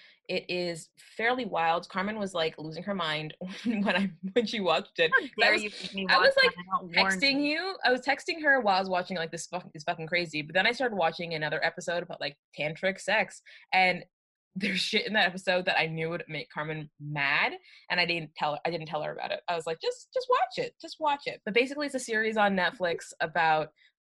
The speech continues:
Speaker 2: How many
Speaker 1: um,
Speaker 2: people don't follow instructions?
Speaker 1: Yeah, and about <laughs> how,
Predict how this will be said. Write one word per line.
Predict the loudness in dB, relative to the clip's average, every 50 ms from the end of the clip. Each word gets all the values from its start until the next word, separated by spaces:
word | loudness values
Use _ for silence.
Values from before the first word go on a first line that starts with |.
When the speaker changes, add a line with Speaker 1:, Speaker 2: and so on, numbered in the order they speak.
| _
Speaker 2:
How | -2 0 2 2 2 2 0
many | 0 -4 -8
Speaker 1:
um, | -10
Speaker 2:
people | -10 -6 -6 -4 -4
don't | 0 0 0 0 2 2
follow | 4 4 4 4 0
instructions? | -4 -6 -8 -14 -14 -6 -2 -2 -2 -2 -4 -10 -10 -10 -10 -10 -16 -20 -16 -8 -6
Speaker 1:
Yeah, | -2 0 0 0 0 -2 -10 _ -4
and | 0 2 2
about | 4 4 4 4 4 2
<laughs> | 0 -2 -2 2
how, | 2 4 4 4 2 0 -2 -2